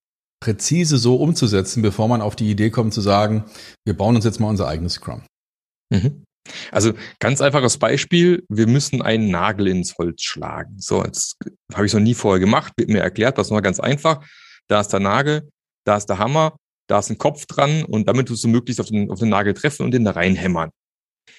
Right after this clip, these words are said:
Speaker 2: So, dann muss ich die Prinzipien gar nicht verstanden haben, ist irgendwie klar, mit dem Hammer hau ich den Nagel da rein, dann mache ich das ein paar Mal. Irgendwann bin ich gut genug und habe es auch rausgefunden, merke vielleicht auch, irgendwo liegt aber daran, dass dieser Hammer ein gewisses Gewicht hat und dann eine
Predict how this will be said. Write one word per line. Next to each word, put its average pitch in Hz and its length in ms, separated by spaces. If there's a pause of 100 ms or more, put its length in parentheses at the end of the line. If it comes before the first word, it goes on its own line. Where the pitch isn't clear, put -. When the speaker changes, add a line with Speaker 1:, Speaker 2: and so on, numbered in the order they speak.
(120)
Speaker 2:
So, - 120
dann 95 80
muss 120 100
ich 151 60
die 117 40
Prinzipien 147 360
gar 117 100
nicht 113 100
verstanden 151 380
haben, 147 380
ist 107 120
irgendwie 110 220
klar, 110 260
mit 110 120
dem 98 120
Hammer 117 200
hau 104 140
ich 101 80
den 92 100
Nagel 110 280
da 104 100
rein, 101 180
dann 92 100
mache 101 120
ich 110 60
das 101 120
ein 95 80
paar - 160
Mal. 95 160
Irgendwann 151 440 (560)
bin 123 140
ich 117 140
gut 135 220
genug 160 340
und 127 120
habe 110 120
es 110 60
auch 95 40
rausgefunden, 143 540
merke 139 200
vielleicht 139 160
auch, 127 120
irgendwo 135 220
liegt 117 240
aber 101 180
daran, 135 340
dass 120 120
dieser 107 220
Hammer 120 180
ein 107 100
gewisses 95 260
Gewicht 120 400
hat - 220
und 107 180
dann 98 120
eine 98 140